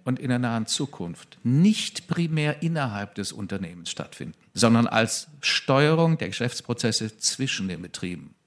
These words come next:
Und das bedeutet, das Modell Betriebsratsarbeit auf Basis autonomer Softwaresysteme ist der Kommunikationsprozess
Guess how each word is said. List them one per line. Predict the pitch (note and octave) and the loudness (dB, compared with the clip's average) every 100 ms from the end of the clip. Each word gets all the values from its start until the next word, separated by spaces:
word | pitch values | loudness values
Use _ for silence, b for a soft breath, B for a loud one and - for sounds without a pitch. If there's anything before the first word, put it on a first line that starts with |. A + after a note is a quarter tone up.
| _ | _
Und | A2 | 2
das | A2 - | 2 2
bedeutet, | A2+ A2+ B2 C3 A#2+ | 2 2 2 0 0
das | - | 0
Modell | A2+ G#2+ B2 | 0 2 0
Betriebsratsarbeit | A#2 A2+ C#3 - A2+ - A2+ G#2+ G#2+ - | -2 -6 -6 -4 -4 -4 -6 -4 -4 -4
auf | G#2 - | -8 -6
Basis | G2 F#2+ G2 | -4 -4 -8
autonomer | G#2+ G#2 G2+ F#2+ E2+ | -8 -2 -2 -2 -4
Softwaresysteme | - B2+ - G2+ G2 - G#2 F#2+ G2+ _ | -8 -6 -4 -4 -4 -4 -4 -4 -6 _
ist | B2 - | 0 2
der | A2 | 2
Kommunikationsprozess | - A#2 G#2+ G#2 G2 - B2 C3+ - A#2 A#2 A#2 A2+ | 2 2 2 2 -2 -2 0 -2 -2 -4 0 0 -2